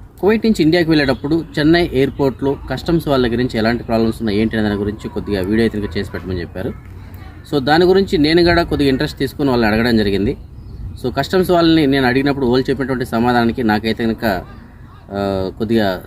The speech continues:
సంతృప్తి అయితే కనుక చెందట్లేదు నేను. So వాళ్ళని నేను అడిగింది ఏమిటి, వాళ్ళు చెప్పింది ఏంటి అని మనం కనుక చూసుకున్నట్లయితే,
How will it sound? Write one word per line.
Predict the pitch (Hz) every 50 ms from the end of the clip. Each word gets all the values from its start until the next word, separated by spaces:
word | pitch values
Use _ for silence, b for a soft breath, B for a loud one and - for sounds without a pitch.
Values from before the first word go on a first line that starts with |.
| - - -
సంతృప్తి | - 123 139 139 151 139 - 143
అయితే | 127 131
కనుక | 117 117 113 117
చెందట్లేదు | 107 113 117 - 117 101 95
నేను. | 95 92 92 120 - - - - - - - - - -
So | 135
వాళ్ళని | 120 123 127 127 127 123 117
నేను | 113 117 113 107
అడిగింది | 110 123 139 156 156 151
ఏమిటి, | 147 147 135 160 160
వాళ్ళు | 151 139 127 123
చెప్పింది | 120 - 131 117 - 160 147 139
ఏంటి | 131 123
అని | 127 123
మనం | 123 120 120
కనుక | 120 117 -
చూసుకున్నట్లయితే, | 123 117 - - 123 107 117 120 110 113 123 107 -